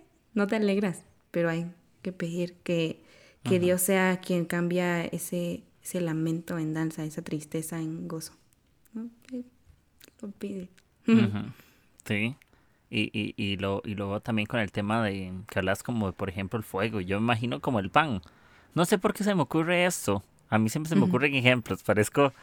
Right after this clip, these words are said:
Speaker 1: <laughs>
Speaker 2: el
Speaker 1: Está
Speaker 2: Jesús que
Speaker 1: bien.
Speaker 2: hace parábolas de todo.
Speaker 1: <laughs>
Speaker 2: Pero pienso como, por ejemplo, con el pan, yo digo,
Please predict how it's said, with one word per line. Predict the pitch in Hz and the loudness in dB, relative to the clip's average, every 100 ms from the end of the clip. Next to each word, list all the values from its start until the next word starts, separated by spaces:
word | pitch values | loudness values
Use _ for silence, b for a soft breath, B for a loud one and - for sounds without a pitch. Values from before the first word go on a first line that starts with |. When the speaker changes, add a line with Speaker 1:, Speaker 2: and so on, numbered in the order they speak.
| B | B
Speaker 1:
<laughs> | 175 170 226 | 0 0 4
Speaker 2:
el | 254 | 6
Speaker 1:
Está | 247 254 247 | 8 8 6
Speaker 2:
Jesús | 127 | 6
que | - | 8
Speaker 1:
bien. | 131 | 8
Speaker 2:
hace | 143 | 10
parábolas | 135 113 120 113 110 | 12 12 12 12 10
de | 104 98 | 8 6
todo. | - - | 2 4
Speaker 1:
<laughs> | 170 - 359 359 320 254 - - - - - | 4 8 6 6 2 0 -4 -8 -8 0 8
Speaker 2:
Pero | 110 110 107 101 101 - - - - - - | 12 12 10 8 4 0 -14 -20 -20 -16 4
pienso | 120 120 120 - 139 - _ - _ _ - | 8 8 6 4 4 4 _ -20 _ _ -4
como, | 110 104 | 2 2
por | - 107 | 2 0
ejemplo, | 104 104 127 | 0 0 0
con | 131 135 | 2 2
el | 95 - | 0 -2
pan, | - 107 117 | 2 2 2
yo | 95 | 2
digo, | 101 95 98 | 0 -2 -6